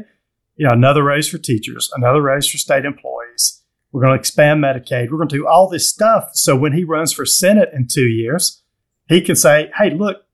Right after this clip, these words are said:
Georgia, I did all this stuff for you." But at the end of the day, the people benefiting are the, are, are our state employees. You're not benefiting, Dave. I mean,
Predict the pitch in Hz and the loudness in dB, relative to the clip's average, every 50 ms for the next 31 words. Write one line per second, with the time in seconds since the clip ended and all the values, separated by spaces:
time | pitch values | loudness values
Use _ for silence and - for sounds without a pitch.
0 | _ - 165 127 143 135 135 131 - 165 - 143 123 160 151 151 - 156 151 165 | _ -10 -4 -2 0 0 0 -2 -4 -4 -4 -4 -2 -2 -4 -2 0 2 4 4
1 | 170 147 151 131 - - - - - 214 220 214 214 - - 127 117 117 117 - | 4 2 0 -4 -2 -4 -4 -2 0 0 0 0 -2 -6 -8 -8 -6 -6 -10 -12
2 | - - _ _ _ _ _ _ _ _ _ _ _ _ _ _ _ - - 185 | -16 -20 _ _ _ _ _ _ _ _ _ _ _ _ _ _ _ 0 2 2
3 | 170 180 175 190 202 214 208 185 131 120 165 196 240 262 208 - - - 220 233 | 2 4 2 2 2 2 2 0 0 2 2 2 4 2 0 -4 -2 -2 -2 0
4 | - 190 - - 131 160 226 233 - - 135 123 120 120 123 123 120 127 - - | 0 -2 0 0 0 0 0 0 -2 -2 -2 -2 -2 -4 -6 -8 -8 -10 -12 -14
5 | - - - 151 139 135 - - _ - 147 127 120 131 127 123 - - - 151 | -10 -4 0 0 0 0 -2 -8 _ -4 -2 0 2 2 0 0 0 0 2 2
6 | 143 135 131 - - - 156 185 208 180 127 117 - 156 202 254 269 202 123 127 | 2 2 0 -4 -4 -2 0 0 0 0 0 -2 0 2 2 4 4 4 2 0
7 | 120 117 113 - 127 120 117 104 110 127 147 185 190 190 175 160 160 143 | -2 -2 -2 -4 -6 -6 -6 -2 0 2 2 2 2 -2 -2 -2 -2 -4